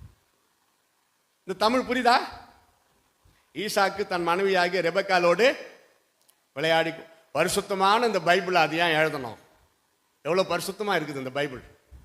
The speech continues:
இதை படிச்சு தான் நம்ம பரிசுத்தமா ஆகிறோம், பரிசுத்தாய் பெறுறோம், பயபக்தியா இருக்கிறோம். அது தேவையா? ஈசாக்கு தன் மனைவியாகிய ரெபெக்காலோடு விளையாடி கொண்டிருந்தான்.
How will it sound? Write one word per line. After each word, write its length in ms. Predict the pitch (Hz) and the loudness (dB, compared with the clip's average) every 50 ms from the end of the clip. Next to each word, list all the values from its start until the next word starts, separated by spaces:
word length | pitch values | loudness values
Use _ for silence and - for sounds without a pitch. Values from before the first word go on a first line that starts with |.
| - _ _ | -20 _ _
இதை 140 | 139 147 151 | -8 -6 -4
படிச்சு 240 | 147 160 160 160 175 | -4 -4 -6 -6 -6
தான் 100 | 196 202 | -4 -4
நம்ம 220 | 196 175 156 165 | -4 -4 -4 -6
பரிசுத்தமா 420 | 165 - - - 175 165 160 156 156 | -6 -8 -12 -12 -6 -2 0 0 0
ஆகிறோம், 180 | 160 165 156 | -2 -4 -4
பரிசுத்தாய் 440 | 156 156 151 - - 170 156 147 151 | -6 -8 -8 -8 -6 -4 -4 -4 -2
பெறுறோம், 380 | 147 147 151 156 165 170 165 - - - _ _ _ _ _ _ _ - | -4 -4 -4 -4 -6 -6 -8 -10 -20 -20 _ _ _ _ _ _ _ -4
பயபக்தியா 440 | 143 156 156 156 - 151 - 165 | -2 -2 0 -2 -4 -4 -4 -4
இருக்கிறோம். 300 | 147 139 120 117 107 95 - - - - - - | -4 -4 -6 -10 -14 -14 -18 -20 -20 -20 -20 -8
அது 200 | - 143 165 165 | -2 0 0 0
தேவையா? 600 | 151 - 170 175 190 202 190 175 170 180 175 151 113 - - - - - - - _ _ _ _ _ _ | 0 4 6 6 6 6 6 4 4 4 4 4 2 -4 -10 -16 -20 -20 -20 -20 _ _ _ _ _ _
ஈசாக்கு 480 | - 156 - - 160 185 185 180 202 - | -6 -4 -4 0 2 0 0 0 -2 -4
தன் 160 | - 175 160 | -4 -2 0
மனைவியாகிய 560 | 160 160 170 190 190 190 185 180 185 190 202 | 0 0 2 2 2 0 2 0 0 -2 -2
ரெபெக்காலோடு 540 | 165 165 180 202 196 190 185 180 180 196 214 | -4 -2 -4 -2 -2 0 0 0 0 0 0
விளையாடி 380 | 165 147 170 208 233 247 269 254 | 0 4 6 8 8 6 6 2
கொண்டிருந்தான். 520 | 233 247 240 240 240 240 233 220 196 165 | -2 0 0 0 -2 2 2 2 2 2